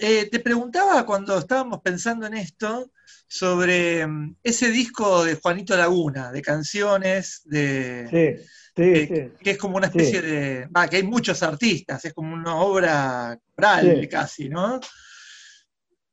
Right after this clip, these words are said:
Speaker 1: Eh,
Speaker 2: E-,
Speaker 1: yo
Speaker 2: ese disco, vos fíjate,
Speaker 1: Sí.
Speaker 2: tiene,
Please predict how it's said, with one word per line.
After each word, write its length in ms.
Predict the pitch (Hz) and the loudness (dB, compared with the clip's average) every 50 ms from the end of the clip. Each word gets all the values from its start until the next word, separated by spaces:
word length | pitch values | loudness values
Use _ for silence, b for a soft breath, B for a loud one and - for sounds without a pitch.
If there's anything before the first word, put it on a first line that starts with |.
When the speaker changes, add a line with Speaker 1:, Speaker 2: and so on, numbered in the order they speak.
| _ _ _ _ _ _ _ _ _ _ _ _ _ _ _ _ _ _ _ _ _ _ _ _ _ - | _ _ _ _ _ _ _ _ _ _ _ _ _ _ _ _ _ _ _ _ _ _ _ _ _ 0
Speaker 1:
Eh, 600 | 170 170 165 160 156 156 151 151 151 147 147 147 | 0 2 2 2 0 0 0 0 -2 -4 -4 -2
Speaker 2:
E-, 240 | - 220 247 254 269 269 | 0 0 2 2 4 4
Speaker 1:
yo 200 | 254 226 - 247 233 | 4 4 6 4 4
Speaker 2:
ese 40 | 233 | 4
disco, 380 | 294 294 254 - - 294 302 | 4 2 2 2 2 2 2
vos 240 | 277 233 220 220 180 220 | 4 4 2 2 2 2
fíjate, 480 | 226 208 185 240 233 220 - 202 185 | 2 4 4 4 4 4 2 -2 -2
Speaker 1:
Sí. 60 | 175 | -2
Speaker 2:
tiene, 320 | - 214 220 214 196 165 | -2 -2 -2 0 -2 -4